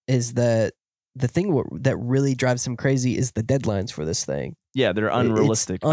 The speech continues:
Speaker 2: unattainable.
Speaker 1: unrealistic. Yeah, I can't, can't do it.
Speaker 2: And he tries
Speaker 1: Uh,
Speaker 2: like, all he does is try and fail all day, every day, which is, you know, obviously demoralizing.
Speaker 1: Yeah.
Speaker 2: And
Speaker 1: And then you, you end up finding though the Blainsley character.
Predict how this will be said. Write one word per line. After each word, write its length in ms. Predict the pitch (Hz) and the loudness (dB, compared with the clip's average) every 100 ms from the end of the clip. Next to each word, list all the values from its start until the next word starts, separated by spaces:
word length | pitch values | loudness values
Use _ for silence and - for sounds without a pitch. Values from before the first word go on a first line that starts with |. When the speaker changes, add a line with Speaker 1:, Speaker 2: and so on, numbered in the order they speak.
| - | 2
Speaker 2:
unattainable. 300 | - 120 151 | 2 4 4
Speaker 1:
unrealistic. 640 | 147 135 131 - 135 131 | 4 4 2 0 -2 0
Yeah, 160 | 131 110 | 0 2
I 80 | 104 | 0
can't, 340 | - 127 - | 2 0 0
can't 220 | - 131 | -2 0
do 140 | 117 120 | 2 2
it. 240 | 113 95 _ _ | 0 -2 _ _
Speaker 2:
And 80 | 127 | -6
he 80 | 120 | 0
tries 280 | - 147 | 4 4
Speaker 1:
Uh, 40 | 131 | 4
Speaker 2:
like, 180 | 113 - _ _ _ _ _ | 0 -6 _ _ _ _ _
all 120 | 127 147 | -2 0
he 80 | |
does 200 | 135 135 | 2 2
is 100 | 113 | 0
try 260 | 104 131 120 | -2 0 0
and 120 | 110 | 0
fail 340 | 104 120 110 95 | 0 0 0 0
all 260 | 110 110 110 | -2 0 0
day, 220 | 104 98 | 0 0
every 220 | 107 107 | 0 0
day, 140 | 98 95 | 0 0
which 220 | 101 - | -2 -4
is, 200 | 95 - | -8 -6
you 80 | - | -4
know, 160 | 104 95 - | -4 -4 -6
obviously 240 | 110 110 | -4 -4
demoralizing. 640 | 104 98 107 107 143 98 101 - _ _ _ _ _ _ - | -4 -2 2 4 2 2 -4 -8 _ _ _ _ _ _ -4
Speaker 1:
Yeah. 160 | 135 131 | 2 4
Speaker 2:
And 200 | 107 - | 2 0
Speaker 1:
And 180 | 170 170 | -2 0
then 220 | 170 160 | 0 0
you, 180 | 156 156 156 | 0 0 0
you 180 | 196 | -2
end 180 | 202 202 | 0 0
up 120 | 180 | 0
finding 340 | - 160 156 147 | 0 0 0 2
though 140 | 135 | 0
the 100 | 127 | 0
Blainsley 380 | 127 156 151 135 | 0 0 0 -2
character. 520 | - 127 120 120 123 | 0 0 0 -2 -2